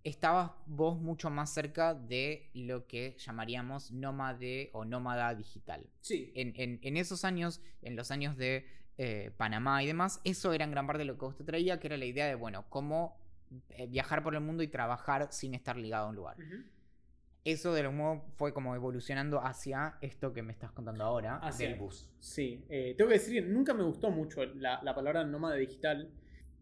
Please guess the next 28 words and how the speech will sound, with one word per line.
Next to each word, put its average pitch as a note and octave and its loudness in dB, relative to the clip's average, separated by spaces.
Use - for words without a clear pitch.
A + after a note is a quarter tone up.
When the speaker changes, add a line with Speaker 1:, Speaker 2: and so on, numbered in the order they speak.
Speaker 2:
Sie-, G3+ 0
siempre A3+ 6
lo G#3+ 10
relacioné D#3+ 2
mucho F#3 4
con, D3 0
con, B2+ -6
no F3+ 0
sé, F3+ 10
con, D#3 -2
con, - -14
con E3 -6
un G3 4
estilo G#3 8
de F#3+ 12
vida F3+ 8
muy F3 0
de, D3+ 4
eh, B2 -6
europeo C#3+ 6
occidental F3 6
o B2+ 2
am-, B2+ -6
o, C#3+ -4
o C#3 2
americano, F#3+ 4
viajando D#3+ 6
a G3+ 4